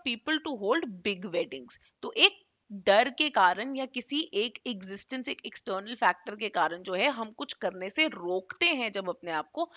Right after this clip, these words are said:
that is your deterrence। और ये deterrence इंडियन इंटरनेशनल पॉलिटिक्स के अंदर कहाँ से निकल के आया था? With the development of nuclear weapons। तो नाइनटीन फ़ोर्टी फ़ाइव में जब जापान के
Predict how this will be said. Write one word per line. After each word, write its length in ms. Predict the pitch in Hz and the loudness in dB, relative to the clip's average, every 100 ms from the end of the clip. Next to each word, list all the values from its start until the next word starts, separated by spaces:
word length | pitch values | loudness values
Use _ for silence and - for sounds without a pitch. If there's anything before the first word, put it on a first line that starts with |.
| - - 196 | -18 2 4
that 240 | 190 196 | 4 2
is 80 | 202 | 2
your 140 | 392 403 - 180 170 | 2 2 -6 -6 -4
deterrence। 520 | - - - - - - - - | -4 -6 -16 -12 -12 -12 -20 0
और 140 | - 370 | 4 4
ये 80 | 339 | 2
deterrence 720 | 208 196 196 302 381 370 302 | 4 4 4 2 2 0 -2
इंडियन 300 | 269 311 311 | 0 -2 -4
इंटरनेशनल 640 | - 277 269 269 247 - 294 | -6 -6 0 4 4 4 -2
पॉलिटिक्स 480 | 294 254 - 262 - | 2 2 0 -8 -6
के 80 | |
अंदर 160 | 285 262 | -4 -2
कहाँ 260 | 277 233 240 | -2 -2 -2
से 100 | 269 | -4
निकल 300 | 262 262 254 | -4 -6 -2
के 100 | 269 | 2
आया 200 | 233 240 | 2 2
था? 180 | 349 381 - - - | 0 -2 -8 -10 -4
With 140 | 240 | 0
the 140 | 294 226 | 2 4
development 720 | 196 180 175 - 185 185 320 | 4 4 0 0 -8 -2 -2
of 100 | 233 | -2
nuclear 600 | 196 165 156 - 208 392 - _ _ 202 | -10 -10 -12 0 2 2 0 _ _ -8
weapons। 440 | - _ - - - - - | -8 _ -20 -20 -16 -18 -6
तो 80 | 285 | -4
नाइनटीन 520 | 240 180 185 208 339 | 0 0 0 -2 -4
फ़ोर्टी 380 | 392 277 240 277 | 2 2 2 -2
फ़ाइव 400 | 262 180 170 262 | -2 0 2 0
में 240 | 254 220 - - - - | 0 -2 -4 -10 -20 -4
जब 280 | 196 294 254 | 4 4 4
जापान 600 | 220 202 165 160 254 311 | -2 2 6 6 4 0
के 160 | 311 | -2